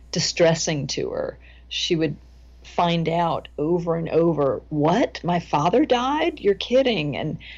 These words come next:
and that would just bring so much pain to her. But um, when he gradually learned, which it took him a long time, and he didn't ever do it very well,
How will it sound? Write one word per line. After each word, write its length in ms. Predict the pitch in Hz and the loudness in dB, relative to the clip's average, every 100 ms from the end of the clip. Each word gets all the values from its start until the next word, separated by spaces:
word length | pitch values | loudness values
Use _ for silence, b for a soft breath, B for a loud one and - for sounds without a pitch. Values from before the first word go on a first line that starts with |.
| B | B
and 160 | - 170 | 2 4
that 160 | 165 | 4
would 140 | 175 170 | 2 0
just 240 | 175 - - - | -4 -8 -16 -2
bring 240 | 185 175 | 2 2
so 140 | 170 160 | 0 -2
much 260 | 156 - | -4 -8
pain 380 | - 185 180 175 | -10 -4 0 2
to 240 | 160 135 135 | 2 2 2
her. 260 | - - B B B B - - | 0 -2 B B B B -16 -2
But 360 | - 156 - - - - - | 2 4 2 -4 -16 -10 -6
um, 400 | 151 143 139 - - - - - | -4 -2 -4 -8 -14 -20 -20 -6
when 220 | 175 170 | 2 4
he 140 | 165 170 | 4 4
gradually 600 | 170 165 165 165 156 151 | 6 6 4 2 0 0
learned, 500 | 143 139 139 139 139 | 0 -2 -4 -6 -4
which 300 | 143 - - - - - | -4 -6 -10 -16 -20 -14
it 140 | - - | -10 -6
took 200 | - 175 | -4 -2
him 160 | 156 | 0
a 40 | 139 | 2
long 360 | 131 143 160 | 4 4 2
time, 400 | 160 139 131 135 | 0 0 0 -2
and 100 | 139 | -2
he 100 | 156 | 0
didn't 340 | 165 165 143 - | 0 0 -2 0
ever 240 | 165 156 | 0 2
do 160 | 156 156 | 0 0
it 100 | 120 | 2
very 220 | 151 131 | 2 2
well, 520 | 135 151 113 120 127 | 2 2 2 0 -2